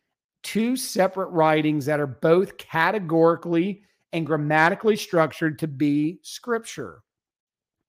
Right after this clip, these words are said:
So if it's not Luke, what's he quoting?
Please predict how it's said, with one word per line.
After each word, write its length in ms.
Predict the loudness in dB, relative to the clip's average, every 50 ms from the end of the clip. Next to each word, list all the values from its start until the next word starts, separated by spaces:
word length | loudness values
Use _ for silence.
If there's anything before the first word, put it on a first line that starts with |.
| _ _ _ _ _ _ _
So 160 | 0 2 2
if 80 | 2 2
it's 180 | -2 -4 0
not 320 | 4 4 6 6 4 2 0
Luke, 380 | 2 4 4 4 2 0 -4 _ -16
what's 380 | -8 -2 0 0 0 0 -2
he 100 | -4 -4
quoting? 640 | -4 -2 0 2 4 4 4 2 0 0 -2 -4 -6